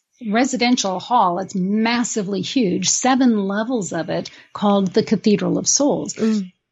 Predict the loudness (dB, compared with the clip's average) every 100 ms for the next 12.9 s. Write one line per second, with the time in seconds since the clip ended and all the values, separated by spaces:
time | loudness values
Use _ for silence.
0 | _ 2 6 4 2 -4 -4 2 4 4
1 | 2 -2 -2 0 0 0 -2 -6 -10 _
2 | _ 0 4 4 2 0 0 0 -4 -2
3 | 0 0 0 -2 2 2 2 0 -2 -2
4 | 0 0 2 0 -4 -2 -2 0 0 0
5 | 2 2 2 0 -2 -4 -8 -4 0 0
6 | 2 0 2 2 2 0 0 0 2 4
7 | 4 2 2 2 2 -2 -2 0 0 0
8 | 0 2 2 2 2 2 2 2 2 0
9 | 0 4 6 8 6 2 -2 2 4 4
10 | 2 -2 -4 -8 -10 -12 -16 -18 -6 0
11 | 2 2 0 -2 -4 0 -2 -4 -6 -2
12 | -2 -2 -2 -2 -2 -2 -2 -6 -8